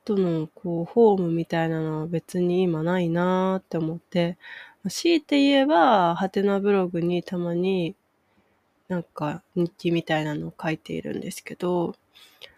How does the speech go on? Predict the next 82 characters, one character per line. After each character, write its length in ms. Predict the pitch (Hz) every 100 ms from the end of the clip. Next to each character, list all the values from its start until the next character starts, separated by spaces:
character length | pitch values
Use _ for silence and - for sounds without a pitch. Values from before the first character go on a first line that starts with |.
| _
そ 240 | - -
れ 80 | 196
も 140 | 185
結 200 | - 196 -
構 100 | 180
な 120 | 190
ん 40 | 196
か 120 | 180
ち 100 | 202
ょ 0 |
っ 40 |
と 100 | 190
落 180 | 180 -
ち 20 |
込 180 | - 233
ん 20 |
だ 100 | 240
時 220 | 262 254
と 120 | - 208
か 100 | 190
に 100 | 165
書 180 | -
く 140 | - -
こ 120 | 208
と 160 | - 180
が 160 | 175
多 140 | 202 196
い 60 |
か 200 | - 180
ら、 360 | 170 170 175 180 _ - - - - - - - _
つ 220 | - 269
い 220 | 202 190 - - _ -
暗 320 | 196 190 175
い。 100 | 185 - - 208 202 240
<laughs> 480 | - - - -
あ 80 | 220
と 100 | 196
テ 180 | - 320
キ 180 | - 349
ス 120 | -
ト 140 | - 208
だ 140 | 196
と 80 | 196
や 140 | 196
っ 20 |
ぱ 80 | 190
暗 320 | - 196 208
く 220 | 214 - -
感 260 | - 202 196
じ 160 | 202 180
る。 100 | - _ - - - - - - - _ _
で、 140 | 214 196
私 320 | 185 220 254
は 120 | 240
あ 40 |
ん 100 | 226
ま 80 | 226
り 120 | 226
こ 500 | 214 226 220 214 214 -
う、 60 |
整 340 | - 302 294 226
理 380 | 190 185 180
で 140 | 175 226
き 100 | -
て 160 | 254
な 200 | 220 202
い 80 | 196
状 200 | 190 185
態 220 | 185 190
の 100 | 196
こ 160 | 190 196
と 520 | - 262 285 370 294
を 40 | 208
話 420 | - 233 269 277
し 60 |
な 140 | 320 320
が 100 | 262
ら 100 | 214
整 220 | - 226
理 140 | 208
す 160 | 202 214
る、 160 | 202